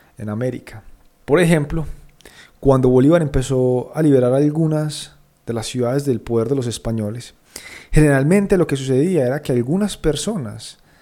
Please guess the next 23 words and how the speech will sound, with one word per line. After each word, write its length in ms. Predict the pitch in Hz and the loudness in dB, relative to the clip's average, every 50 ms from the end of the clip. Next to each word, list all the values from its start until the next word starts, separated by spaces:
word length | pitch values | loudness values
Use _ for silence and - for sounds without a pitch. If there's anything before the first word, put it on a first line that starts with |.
| _ _ _ _ | _ _ _ _
deseaban 400 | - 127 123 - 135 127 143 160 | -6 -4 -2 0 2 2 2 2
empezar 320 | 160 143 - - 127 131 135 | 2 2 2 0 2 2 0
a 60 | 147 | 0
gobernar 760 | 147 147 131 120 117 113 131 156 170 156 135 - - - - - | 2 4 4 4 4 2 0 -2 -2 -2 -4 -6 -8 -12 -6 0
en 160 | 147 131 120 | 0 2 2
vez 160 | 123 120 117 | 2 2 2
de 60 | 139 | 0
los 120 | 135 127 117 | -2 -2 -4
españoles. 760 | 110 - - - 110 123 160 180 143 110 107 113 - - _ _ _ _ _ _ - _ _ - - - - - - - _ _ - | -6 -8 -6 -6 -4 -4 -2 -2 -4 -4 -8 -12 -16 -20 _ _ _ _ _ _ -20 _ _ -20 -20 -20 -20 -20 -20 -20 _ _ -8
El 80 | 135 | -2
problema 300 | - - 147 151 160 185 | 2 6 6 6 6 4
es 80 | 202 - | 2 0
que 100 | - 208 | 0 0
no 80 | 202 196 | 0 2
tenían 500 | 202 202 196 196 202 190 175 147 139 139 | 0 0 0 2 2 0 2 2 2 2
ni 100 | 147 156 | 2 0
siquiera 400 | 147 - 156 151 - 202 214 196 | 0 -4 -8 -4 -4 -2 -2 0
la 120 | 156 131 | 0 0
mínima 320 | 131 143 160 175 165 143 | 0 0 0 0 0 2
idea 240 | 127 131 139 151 165 | 2 2 2 2 2
de 160 | 160 139 127 | 2 0 -2
cómo 280 | 123 - - 175 165 165 | -2 -2 -4 -2 -2 0
gobernar. 520 | 143 135 117 117 113 - 160 165 127 104 | 0 2 0 0 0 -2 -6 -8 -10 -12